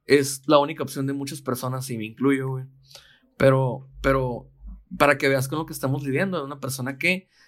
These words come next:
no le interesas y no le vas a interesar y no tiene reparo en dejártelo saber. No me interesa, no me interesas. Tú como mi cliente eres dinero, tú como mi recurso humano eres dinero.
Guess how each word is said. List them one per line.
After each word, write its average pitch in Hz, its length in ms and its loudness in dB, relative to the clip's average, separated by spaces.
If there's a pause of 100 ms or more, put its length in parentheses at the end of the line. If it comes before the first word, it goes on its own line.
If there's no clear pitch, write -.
(120)
no 151 160 6
le 160 80 4
interesas 160 800 -2 (480)
y 139 100 6
no 139 120 4
le 147 80 4
vas 151 160 -2
a 165 40 -4
interesar 151 460 -2
y 143 100 -4
no 135 120 -2
tiene 147 240 -4
reparo 135 440 -2
en 143 80 -8
dejártelo 131 420 -8
saber. 113 380 -6 (840)
No 156 280 2
me 180 80 -4
interesa, 139 640 -2
no 143 120 -4
me 170 80 -2
interesas. 175 680 -4 (800)
Tú 185 180 8
como 208 440 0
mi 135 360 0
cliente 202 640 0
eres 143 280 -2
dinero, 175 480 0
tú 139 160 -2
como 151 260 -6
mi 185 460 -2 (340)
recurso 143 560 0
humano 175 360 -2
eres 170 180 -8
dinero. 143 480 0